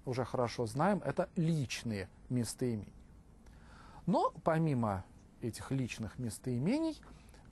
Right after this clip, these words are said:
э, бывают и иные. Э, первый разряд местоимений, э, с которым мы сегодня познакомимся, называется вопросительно-относительный. Давайте посмотрим с вами на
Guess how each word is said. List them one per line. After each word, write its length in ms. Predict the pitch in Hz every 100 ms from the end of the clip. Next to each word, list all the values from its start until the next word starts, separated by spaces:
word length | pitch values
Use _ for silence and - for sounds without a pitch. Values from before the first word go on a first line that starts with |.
| - -
э, 280 | 131 120 135 -
бывают 520 | 135 131 190 202 - - -
и 220 | 143 147 143 - -
иные. 380 | 190 180 131 92 - - - - - - - - - - - -
Э, 240 | 165 151 143
первый 480 | - 262 156 127 117 - -
разряд 720 | 147 143 120 135 120 104 -
местоимений, 880 | 135 - 135 117 123 190 254 262 226
э, 340 | - 139 123 113 -
с 60 |
которым 360 | - 113 120 113
мы 100 | 117
сегодня 500 | - 123 110 104 98 -
познакомимся, 880 | 117 107 92 - 208 208 - 175 - -
называется 760 | 143 127 117 117 147 139 - 139 - - -
вопросительно-относительный. 2250 | 135 156 - 127 117 - 151 - 139 127 117 - - 143 - 135 139 - 123 - 98 - - - - - - - - - -
Давайте 260 | 202 156 -
посмотрим 460 | 139 127 135 131 113
с 100 | -
вами 220 | 110 110
на 260 | 113 101